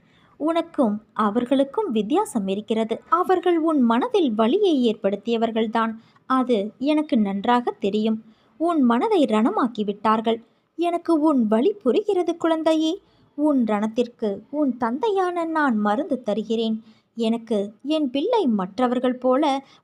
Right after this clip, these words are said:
பழிக்கு பழி என்று இருத்தல் கூடாது என்பதுதான் என்னுடைய முழுமையான குறிக்கோள். உனக்காக உன்னை எல்லாவுமாய் பாதுகாத்து நான் அன்பால் அரவணைப்பேன். அதனால் நீ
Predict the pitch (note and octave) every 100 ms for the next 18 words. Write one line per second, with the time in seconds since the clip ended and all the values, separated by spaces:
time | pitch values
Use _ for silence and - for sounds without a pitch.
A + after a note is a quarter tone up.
0 | - C4+ D#4+ A#4+ G4 F4+ E4+ D#4+ D#4+ D#4
1 | D#4 D4 D4 - C#4+ C#4+ C#4 C#4 C#4 C4+
2 | C4 B3 C4 C#4 B3 C#4+ A4 F4 D#4+ D4
3 | C4+ B3 G#3+ G3 G3+ G#3+ A#3 B3+ C4 G#4
4 | - G3 G3 A3+ A3 - _ - _ G#3+
5 | G#3 G#3+ A3 G#3+ A3 G#3 G#3+ _ - A3+
6 | G#3+ A3 G3 - - G#3 G3+ A#3 B3 B3+
7 | B3 C#4 G4+ C#4+ C#4 C#4 C4 C4 B3+ F4
8 | D4 D4 - - D4 C#4+ A#3 - G3 G#3
9 | A#3 E4 G4 A#3+ A#3+ G#4 G3 G#3 A3 A3
10 | A3 - - - - G#3+ G#3+ A3 E4 G4
11 | E4+